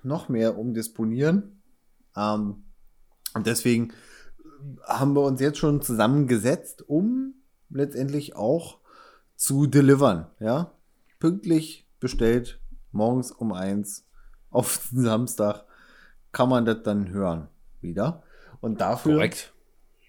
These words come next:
Speaker 1: äh, sitzen wir hier. Und dann dachten wir uns, ja, hm, Urlaub, Pandemie, covid neunzehn, äh, da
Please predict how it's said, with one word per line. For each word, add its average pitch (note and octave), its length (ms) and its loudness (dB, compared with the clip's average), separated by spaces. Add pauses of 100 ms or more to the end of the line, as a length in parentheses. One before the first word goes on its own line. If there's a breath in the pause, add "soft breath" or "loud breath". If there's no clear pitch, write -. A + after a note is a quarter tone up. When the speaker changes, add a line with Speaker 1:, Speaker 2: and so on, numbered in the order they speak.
(160)
Speaker 1:
äh, B2 680 4 (340)
sitzen B2 340 -6
wir F2 100 -2
hier. A#2 340 -2 (560 loud breath)
Und C3+ 280 -6
dann B2+ 140 -2
dachten D3 300 -2
wir D3 100 2
uns, D3 240 0
ja, F#3 300 -10 (460)
hm, G3+ 760 6 (280 soft breath)
Urlaub, F3+ 720 4
Pandemie, C#3 840 0 (220)
covid B2 380 0
neunzehn, C3 720 0 (340 loud breath)
äh, E3+ 600 2 (1700 loud breath)
da E3 520 0